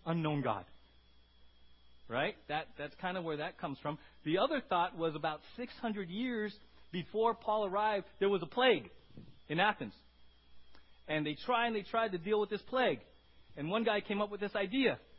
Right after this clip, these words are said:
"Let's just release a whole lot of sheep out into the city. And wherever the, the sheep lays down, you sacrifice it right there to the nearest temple god, to the nearest god or the nearest temple," right?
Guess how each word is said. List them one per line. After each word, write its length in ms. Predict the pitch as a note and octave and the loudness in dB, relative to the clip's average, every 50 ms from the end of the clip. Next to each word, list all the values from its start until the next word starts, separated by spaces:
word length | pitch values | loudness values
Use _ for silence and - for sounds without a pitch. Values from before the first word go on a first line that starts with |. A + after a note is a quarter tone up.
| - - - - - - - - - - - - - - - - - - - | -20 -20 -20 -20 -20 -20 -20 -20 -20 -20 -20 -20 -20 -20 -20 -20 -18 -6 -2
"Let's 240 | D#3 A#3+ C#4+ - - - | 2 2 2 0 0 2
just 200 | C#4+ C#4 C4+ - - | 2 2 2 2 -2
release 580 | G3 F#3+ G#3 G#3 G3 G3 B3+ D4+ C#4+ C4 - - - - - - - - - | -8 -4 -4 -2 0 4 6 6 6 6 4 2 -4 -16 -20 -20 -20 -10 -6
a 100 | E3 F3 | -4 0
whole 240 | F#3 B3+ D4 D#4 C#4+ | 2 4 4 4 4
lot 220 | C4+ C#4 C4+ C4 | 4 4 4 4
of 80 | B3+ A#3 - - | 2 0 -2 -2
sheep 220 | C#4+ A#3 F3+ - - - - - _ _ - - - - - - - - - - - | -2 -2 -2 -2 -8 -16 -20 -20 _ _ -20 -20 -20 -20 -20 -20 -20 -20 -14 -4 2
out 320 | E3 G#3+ B3+ - - - | 4 6 6 6 4 0
into 400 | A3 A3 F#3+ - - G#3+ G3 G3 | -4 -4 -4 -4 -2 -2 -2 -2
the 120 | F3 F#3 | -4 -4
city. 320 | - - B3+ F#3+ C3+ G#2+ - - - - _ - - - - - - - - - - - - - - - - - - | -4 -2 0 0 0 -2 -4 -10 -20 -20 _ -20 -20 -20 -20 -20 -20 -20 -20 -20 -20 -20 -20 -20 -20 -20 -18 -10 -6
And 200 | D#3+ D#3 E3 E3+ | -4 -2 -2 -2
wherever 400 | F3 F3 - A3 C4+ D#4 E4+ D#4 | -2 -2 0 2 2 2 2 2
the, 200 | C4+ C4+ B3 G#3 - - | 2 0 0 0 -4 -8
the 100 | F#3 F3+ - - - | -8 -8 -8 -8 -6
sheep 240 | - C4+ C#4 - - - | -2 -2 -2 -2 -4 -8
lays 400 | C#3+ D3 E3+ G#3 B3 C#4 C#4+ A#3+ | -6 -2 2 2 2 2 0 0
down, 460 | F#3+ A#3 G#3 F3+ E3 D#3+ E3+ G#3 A3 - - - - - - - - - | 2 4 4 6 6 4 4 2 0 -4 -8 -14 -20 -20 -20 -20 -18 -12
you 100 | D#3+ D#3+ - - | -12 -4 2 4
sacrifice 500 | - B3 - G#3+ F#3 - F#3 D#3 C3+ - | 4 4 4 2 0 2 2 0 0 -2
it 100 | - - | -4 -4
right 160 | C#3+ E3+ F3+ - | -2 -2 0 0
there 160 | D#3 A#2+ G2 - - - - - - - - - - | -2 -4 -4 -6 -12 -20 -20 -20 -20 -20 -18 -8 -4
to 60 | G3+ | -2
the 100 | F3 E3 | 0 2
nearest 500 | D#3 E3 F#3 G3+ A3 A3+ A#3 A#3 G#3+ - - - - - - - - - - - - - - | 2 4 4 4 4 4 4 2 0 -2 -8 -18 -20 -20 -20 -20 -20 -20 -20 -20 -20 -4 0
temple 300 | G#3+ G3+ F#3+ - F#3 E3 | 0 0 0 0 -4 -2
god, 240 | E3+ F3 C3 F#2 - - - - - - - - - | -2 -2 -2 -2 -6 -14 -20 -20 -20 -20 -18 -12 -8
to 60 | C3 | -6
the 60 | B2 | -4
nearest 260 | C3 D3+ C3 A#2 - - | -4 -4 -4 -6 -2 0
god 280 | F3 F#3 G3 G3+ F#3 | 2 2 2 2 2
or 60 | E3+ | 0
the 80 | D3+ D#3 | -2 -4
nearest 180 | D#3 D3 - - | -4 -6 -6 -6
temple," 280 | - D3+ A#2 G2+ F2+ - - - - - - - - - | -6 -6 -6 -8 -14 -18 -20 -20 -20 -20 -20 -20 -10 -2
right? 220 | C3+ D#3 - A#3+ | 0 2 2 0